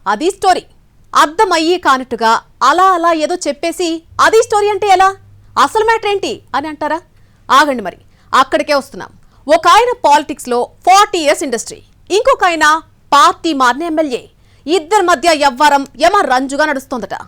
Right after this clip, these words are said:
పొలిటికల్ అప్పర్ హ్యాండ్ కోసం పిక్చర్ చూపించేస్తున్నారట. ఎవరా ఇద్దరు నేతలు? ఏంటా నియోజకవర్గం? ఏంటా స్టోరీ?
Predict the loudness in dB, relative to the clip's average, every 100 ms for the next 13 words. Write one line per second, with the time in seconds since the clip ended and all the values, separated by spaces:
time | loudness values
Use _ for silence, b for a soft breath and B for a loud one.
0 | _ _ _ 0 2 2 2 0 2 0
1 | 2 -2 0 -4 -4 -2 -4 -6 _ -6
2 | -6 -2 -2 0 -4 -4 -4 -6 -4 -6
3 | -6 -12 -12 _ _ _ -4 0 2 2
4 | -2 -2 -2 -2 -2 -4 -6 _ -8 -4
5 | -4 -4 -2 -2 -2 -4 -4 -6 -8 -8
6 | -2 -2 0 -4 -2 -6 -6